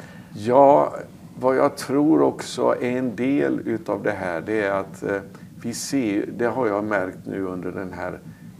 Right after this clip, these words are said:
perioden vi har koncentrerat oss på att be för de nordiska länderna, så har det ju upp-, blivit väldigt klart att det finns idag otroligt starka internationella krafter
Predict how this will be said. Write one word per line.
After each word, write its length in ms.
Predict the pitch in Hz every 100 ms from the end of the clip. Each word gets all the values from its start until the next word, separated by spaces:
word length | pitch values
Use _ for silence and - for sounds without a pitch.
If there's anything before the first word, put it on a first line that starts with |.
| -
perioden 600 | 107 104 104 95 92 92
vi 60 | 92
har 100 | 90
koncentrerat 1000 | - 92 - 92 95 101 87 85 82 95
oss 160 | 98
på 140 | - 92
att 180 | 92 92
be 220 | 90 85
för 160 | -
de 180 | 92 87
nordiska 480 | 90 85 85 - 104
länderna, 560 | 98 139 139 80 82 - - - - -
så 180 | - -
har 220 | 98 127
det 80 | 98
ju 120 | 101 101 -
upp-, 240 | 127 - - -
blivit 400 | 104 110 92 -
väldigt 500 | 127 101 - 101 -
klart 600 | - 120 151 78 78 - -
att 200 | 98 -
det 80 | 104
finns 520 | - 104 90 82 -
idag 340 | 110 98 90 - - -
otroligt 1040 | 127 - - - 139 147 123 101 92 -
starka 800 | - - 123 117 87 80 87 90 -
internationella 1160 | 98 85 95 90 - - 123 107 123 131 123
krafter 640 | 120 - 127 113 - -